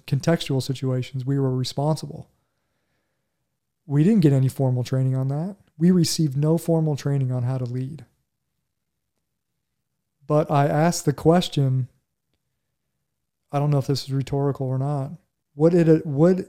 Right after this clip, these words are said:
that training, had we received it, formal leadership training, would it have made a difference on how we led when we were in our early twenties or mid twenties?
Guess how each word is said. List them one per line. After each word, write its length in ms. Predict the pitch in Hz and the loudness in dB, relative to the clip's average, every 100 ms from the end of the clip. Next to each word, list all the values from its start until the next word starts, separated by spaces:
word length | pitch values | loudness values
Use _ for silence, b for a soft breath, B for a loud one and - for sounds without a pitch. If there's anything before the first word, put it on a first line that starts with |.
| _ _ _ | _ _ _
that 260 | 151 160 - | -2 -2 0
training, 460 | - 165 160 143 | 0 2 4 2
had 220 | 117 160 | 0 0
we 160 | 160 151 | 2 2
received 560 | 135 135 - 180 196 135 | 2 0 0 0 2 0
it, 200 | 131 160 | -2 -4
formal 400 | - 160 160 139 | -2 0 2 0
leadership 440 | 151 185 - 135 | 2 0 -2 -6
training, 420 | 143 135 135 131 _ _ _ _ _ _ _ _ _ _ _ | -4 -2 -2 -4 _ _ _ _ _ _ _ _ _ _ _
would 200 | 143 180 | 0 2
it 280 | 180 165 170 _ - | 4 2 2 _ -4
have 240 | 143 147 | 0 2
made 340 | 135 147 165 165 | 2 4 4 2
a 80 | 147 | -2
difference 680 | 123 143 147 165 180 - - _ _ | 0 0 0 -6 -10 -12 -14 _ _
on 140 | 143 | -4
how 220 | 131 139 135 | -2 -2 -2
we 160 | 143 | -2
led 480 | 131 135 135 127 127 - _ _ _ _ _ | 0 0 0 -2 -6 -10 _ _ _ _ _
when 180 | 151 139 | -4 0
we 100 | 147 | 2
were 140 | 151 | 4
in 80 | 143 | 4
our 120 | 139 139 | 2 0
early 260 | 143 143 | 0 2
twenties 460 | 139 - 139 135 127 | 0 -2 -2 0 -2
or 80 | 131 | -2
mid 200 | 135 139 | -2 -4
twenties? 500 | - 139 156 - | -6 -8 -10 -14